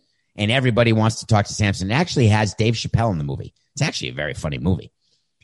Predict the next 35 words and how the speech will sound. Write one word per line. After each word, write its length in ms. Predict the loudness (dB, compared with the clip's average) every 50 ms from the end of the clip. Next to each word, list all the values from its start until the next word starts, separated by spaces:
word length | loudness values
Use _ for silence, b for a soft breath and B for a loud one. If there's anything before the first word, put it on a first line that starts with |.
| _ _ _ _ _ _ _
And 200 | -2 -2 -2 -2
so 340 | -2 2 4 6 8 8 8
there's 180 | 6 4 2 2
a 40 |
segment 360 | -2 2 2 4 4 4 4 4
that 80 | 4
we 100 | 2 2
do 160 | 4 4 4
called 240 | 4 4 2 0 0
So 100 | 2 2
You 80 | 2 4
Wanna 160 | 4 2 2
Talk 200 | 2 0 0 0
to 80 | -2 -4
Samson. 400 | -2 0 0 0 0 -2 -2 -2
You 60 | 0
get 180 | 2 0 0
in 100 | 0 0
Twitter, 480 | 0 4 4 4 6 6 4 2 2 b b b b b b
get 140 | 0 2 2
on 200 | 4 2 0 0
Instagram 540 | 2 2 2 2 0 -2 2 2 2 2 0
at 120 | -2 2
David 360 | 4 4 6 6 2 0 4
P 200 | 4 4 4 4
Samson. 540 | 2 0 -2 0 0 0 -2 -4 -10 -12 -12 b b b b b
Follow 300 | _ 2 4 6 6 6
me 160 | 6 6 6 4
if 120 | 4 2
you 60 | 2
don't 160 | 2 2 2
mind, 320 | 2 0 0 0 -2 -4 -6
because, 420 | -10 -12 -8 -6 -6 -6 -8 -10
thank 240 | -10 -10 -10 -6 -4
you, 140 | -4 -4